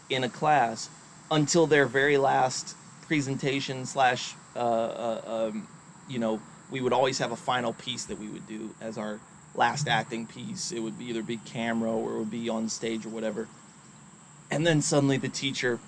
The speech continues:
flipped like a, like a light switch, be like, "Oh my goodness, I saw your emotion, I saw this, I saw that, you did a great job," and, and they would pass the class with that last piece.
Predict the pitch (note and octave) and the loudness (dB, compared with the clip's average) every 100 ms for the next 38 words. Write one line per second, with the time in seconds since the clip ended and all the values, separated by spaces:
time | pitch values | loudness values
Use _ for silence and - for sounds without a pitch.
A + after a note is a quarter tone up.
0 | - - C3+ - A#2+ A#2 G#2+ A#2+ A2+ F#2 | -10 -2 -2 0 0 0 -2 -4 -4 -4
1 | G2+ A#2+ A#2 - A#2 - C3+ B2 A#2+ C#3+ | 0 0 0 -6 -8 -4 -2 -2 0 0
2 | C#3 C3 C3 C3 A#2+ A2 - A#2 - C3+ | 2 0 0 0 0 0 -2 -2 -2 0
3 | B2 B2 A#2+ A2+ B2 A#2+ - A#2+ A#2+ - | 0 4 2 4 2 0 -2 -6 -6 -6
4 | C3 A#2+ A#2+ B2+ A#2 B2 A2+ C3+ A#2 A2+ | -4 -2 0 -2 -2 -6 -4 -2 -2 0
5 | A#2+ B2 B2+ G#2+ C3 A#2+ - B2 B2 - | 0 -2 -4 -2 0 0 -2 -2 0 2
6 | A#2 A#2 B2 A#2+ - - - D3 B2+ A2 | 2 2 0 -2 -8 -8 2 4 4 0
7 | - - - - B2+ A#2+ - A#2 A2+ - | -4 -6 -10 -6 -2 -2 -4 -4 -4 -4
8 | G#2+ - - - - | -6 -10 -12 -14 -10